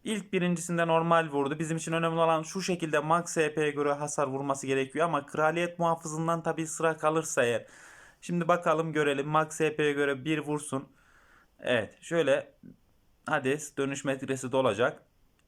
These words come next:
Şimdi vuracak. Evet, şimdi son vuruşu muhtemelen kahin yapacak.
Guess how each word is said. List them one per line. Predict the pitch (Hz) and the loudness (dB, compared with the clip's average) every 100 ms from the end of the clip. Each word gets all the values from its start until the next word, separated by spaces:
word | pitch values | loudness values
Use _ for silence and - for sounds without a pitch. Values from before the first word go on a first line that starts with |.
| - | -10
Şimdi | 147 131 | -4 -2
vuracak. | 127 127 110 123 160 - _ _ _ _ _ _ _ _ _ _ _ _ _ _ _ _ - | 0 2 2 0 0 -6 _ _ _ _ _ _ _ _ _ _ _ _ _ _ _ _ -6
Evet, | 101 98 | -4 -4
şimdi | 147 147 | -6 -8
son | 143 170 160 | 0 0 2
vuruşu | 135 131 | -2 -2
muhtemelen | 131 123 123 120 117 120 - | -4 -2 0 0 -2 -4 -2
kahin | 127 120 131 | 0 2 2
yapacak. | 127 113 - 135 156 | 0 -2 -2 0 0